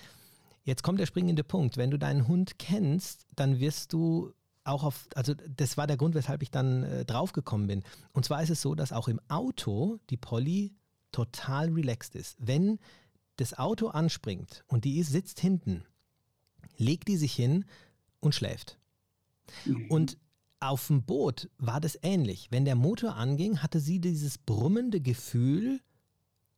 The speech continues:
Speaker 1: und du hast sofort gemerkt, sie ist entspannt.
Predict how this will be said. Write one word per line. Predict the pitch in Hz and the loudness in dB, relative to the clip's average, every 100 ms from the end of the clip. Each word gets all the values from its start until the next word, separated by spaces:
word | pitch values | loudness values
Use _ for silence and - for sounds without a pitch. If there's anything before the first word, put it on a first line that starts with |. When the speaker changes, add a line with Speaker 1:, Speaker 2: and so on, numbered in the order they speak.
| - | 0
Speaker 1:
und | 151 143 - _ | 2 2 -4 _
du | - 135 | -2 0
hast | 156 - | 0 0
sofort | 120 - 208 - | -2 -2 -4 -2
gemerkt, | 170 135 156 - | 0 2 0 -2
sie | 143 | -4
ist | 127 - | -4 -2
entspannt. | 131 - 110 120 269 - | -2 -2 -2 -2 -2 -8